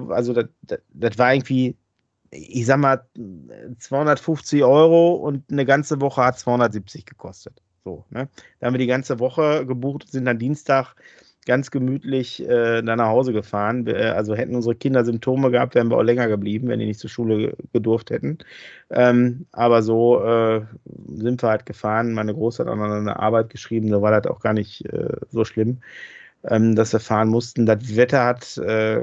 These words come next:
gut mitgespielt. Wir hatten da, ähm, wirklich, äh, schön, schönes Wetter. Wir waren in einem, äh, Naturwildpark. So eine Mischung aus Granat und Kettlerhof,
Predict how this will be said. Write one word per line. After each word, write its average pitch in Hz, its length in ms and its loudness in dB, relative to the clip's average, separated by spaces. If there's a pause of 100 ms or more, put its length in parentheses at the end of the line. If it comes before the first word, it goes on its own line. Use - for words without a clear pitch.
(140)
gut 127 160 -2
mitgespielt. 127 680 -2
Wir 120 100 2
hatten 117 200 -2
da, 107 480 2
ähm, 107 320 -4
wirklich, - 560 -8
äh, - 120 -8
schön, 120 720 0
schönes 127 320 0
Wetter. 143 320 2 (340)
Wir 117 120 2
waren 135 160 4
in 135 120 2
einem, 120 400 2
äh, 107 480 0
Naturwildpark. 151 1120 0 (440)
So 135 120 -2
eine 131 100 4
Mischung 151 340 2
aus 131 200 2
Granat 123 420 2
und 143 100 -10
Kettlerhof, 135 640 -4